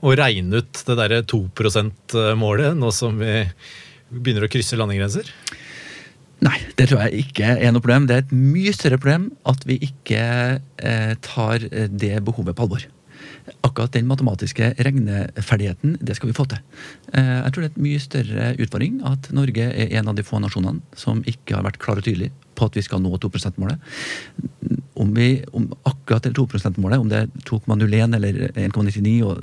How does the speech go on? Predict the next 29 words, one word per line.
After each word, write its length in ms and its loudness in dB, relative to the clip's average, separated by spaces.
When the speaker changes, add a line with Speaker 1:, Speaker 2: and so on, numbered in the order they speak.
Speaker 2:
det 160 -2
vil 120 0
fluktuere 420 -2
og 40 -6
så 60 -2
videre. 220 0
Hovedpoenget 580 0
her, 180 -4
at 120 0
vi 120 -2
som 140 -4
en 100 -4
rik 200 -2
nasjon 340 -2
også 420 -2
må 220 2
være 200 0
villige 280 -2
til 100 -2
å 40 -4
betale 380 0
medlemskontingenten 960 2
som 360 2
de 100 0
andre. 240 0
Vi 160 2
er 80 2
litt 160 -2
rikere. 260 0